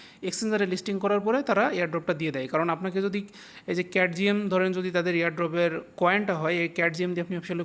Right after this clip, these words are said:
করবেনটা কি? যদি এক্সচেঞ্জারে ডলারের সাথে অ্যাক্সেস না করতে পারেন, তাহলে আপনার এয়ারড্রপ নিয়ে কোনো লাভ নাই। ক্যাট জিএমটা যখনই আপনি ট্রেড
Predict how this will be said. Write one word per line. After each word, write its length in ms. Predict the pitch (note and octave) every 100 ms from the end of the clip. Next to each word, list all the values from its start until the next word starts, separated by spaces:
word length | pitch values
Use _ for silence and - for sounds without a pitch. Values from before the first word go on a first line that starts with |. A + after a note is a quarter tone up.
| E3+
করবেনটা 380 | E3+ E3+ D#3 C3+
কি? 80 |
যদি 220 | C3 C#3+ D3+
এক্সচেঞ্জারে 520 | D3 F3+ E3 F3 G3
ডলারের 380 | E3+ D3+ D#3+ D#3+
সাথে 220 | F#3 F3+
অ্যাক্সেস 400 | E3+ - B3+ F#3+
না 120 | E3
করতে 260 | D3+ - D#3
পারেন, 240 | D#3+ A3
তাহলে 220 | G#3 F#3
আপনার 200 | F3 F3
এয়ারড্রপ 360 | D#3 D3 D#3+ D#3 F#3
নিয়ে 140 | G#3
কোনো 200 | G#3 F#3+
লাভ 300 | D3 C#3 C#3+
নাই। 440 | C3+ C3 C#3 B2 A#2+ - - - - - _ - _
ক্যাট 180 | E3+ D#3
জিএমটা 300 | D3 E3+ F#3+
যখনই 260 | E3+ F3+ F3+
আপনি 180 | F#3
ট্রেড 260 | F3+ -